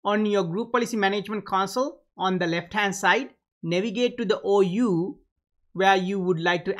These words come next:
apply this policy. I would like to apply this policy to everybody underneath the Net I T Geeks O U.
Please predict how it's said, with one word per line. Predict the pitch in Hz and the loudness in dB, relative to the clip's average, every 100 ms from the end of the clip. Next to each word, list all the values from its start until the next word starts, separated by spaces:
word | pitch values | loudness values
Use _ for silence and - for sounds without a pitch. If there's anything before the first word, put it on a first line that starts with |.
| 160 | -4
apply | - 202 196 | 0 2 4
this | 175 175 | 2 -4
policy. | - 156 139 - - _ _ _ _ _ _ _ _ _ _ _ - | -2 -4 -4 -10 -20 _ _ _ _ _ _ _ _ _ _ _ -2
I | 170 | 2
would | 247 262 | 2 4
like | 262 254 | 2 2
to | 262 185 | -2 -2
apply | 202 214 | 0 -2
this | 202 190 | -2 -4
policy | 208 190 190 196 | 0 0 -2 -6
to | 190 185 - | -6 -8 -8
everybody | 190 202 196 240 269 208 233 240 233 - | -4 -4 -2 -4 -4 0 0 0 -6 -2
underneath | 185 196 196 190 196 180 160 | -2 2 2 2 0 -2 -2
the | 185 185 | 0 0
Net | 165 190 196 | -2 -4 -2
I | 185 190 | -2 -2
T | 185 190 143 | -2 -6 -8
Geeks | 147 170 165 - | -8 -10 -12 -8
O | 165 | -6
U. | 160 202 254 277 | -4 -4 -6 -6